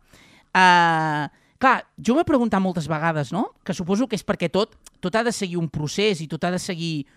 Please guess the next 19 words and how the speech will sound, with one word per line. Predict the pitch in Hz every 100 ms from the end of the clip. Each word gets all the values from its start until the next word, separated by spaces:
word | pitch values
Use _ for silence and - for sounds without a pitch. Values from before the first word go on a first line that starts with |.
| _
un | - 175 156
temps | 190 214 170
o | 165
unes | 170 -
pautes, | 175 202 156
no? | 139
Suposo | 190 151 165 165
la | 147
vida, | 170 156
no | 143
ho | 143
sé, | - 143
eh? | 156
No, | 147 139
d'això | 135 147 165
no, | 175
no | 175 170
en |
soc, | - 165 -